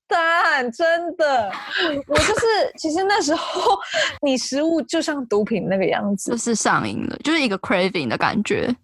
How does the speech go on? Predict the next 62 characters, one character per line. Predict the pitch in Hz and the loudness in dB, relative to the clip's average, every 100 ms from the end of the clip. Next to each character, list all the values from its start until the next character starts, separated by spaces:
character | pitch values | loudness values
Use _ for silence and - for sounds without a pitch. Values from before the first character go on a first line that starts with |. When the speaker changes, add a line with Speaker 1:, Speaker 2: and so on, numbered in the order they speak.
| - | -10
Speaker 1:
没 | 262 247 208 214 | -4 0 2 0
错。 | 226 - | -2 0
Speaker 2:
嗯。 | 214 240 - 214 - - | 2 2 0 -2 -4 -6
Speaker 1:
然 | 247 | -4
后 | 254 349 | -2 0
就 | 370 | 0
是 | 381 | 0
你 | 370 220 | 0 0
会 | 277 | 0
觉 | 262 233 | 0 0
得 | 220 | 0
你 | 196 180 | -2 -4
要 | 208 | -2
为 | 254 254 | 0 0
了 | 208 185 170 202 | 2 0 -2 -6
食 | - - - | -6 -4 -2
物 | 214 240 | 0 0
进 | 240 - 247 | 0 -2 0
乐 | 247 240 | 2 0
界 | 208 247 | 0 -2
所 | 208 - - | -2 -4 -4
的 | 180 | -2
感 | 190 175 | 0 0
觉。 | 175 175 - | -2 -4 -2
我 | 226 | -2
觉 | 240 | 0
得 | 302 | 0
那 | 359 | 0
时 | 349 262 | -2 -2
候 | |
好 | - 254 165 | -2 0 -2
痛 | 233 285 233 | 0 -2 0
苦， | 202 175 | -2 0
我 | 170 | 0
一 | - | -2
天 | 269 247 | -2 0
到 | 285 | 0
晚 | 226 175 | 0 0
都 | 190 | 0
在 | 214 | 0
想 | 226 196 160 | 0 -2 -4
食 | 165 - 175 160 - | -4 -2 0 0 -2
物， | 196 170 | -2 0
就 | 233 | 0
是 | 262 | 0
想 | 220 185 | -2 -6
说 | 196 196 190 180 - | -2 0 2 0 -2
，“哦， | |
我 | 196 175 | -2 0
真 | - | 0
的 | 196 | 0
不 | 180 | 0
能 | 175 151 | -2 -2
这 | 175 | 0
样 | 170 151 | 0 0
子 | - - | -4 -4
了。” | 110 208 | -4 -2
我 | 196 | -2
就 | 233 | -2
开 | - 277 | -2 -2
始 | 254 | -2
找 | 202 180 | -2 -2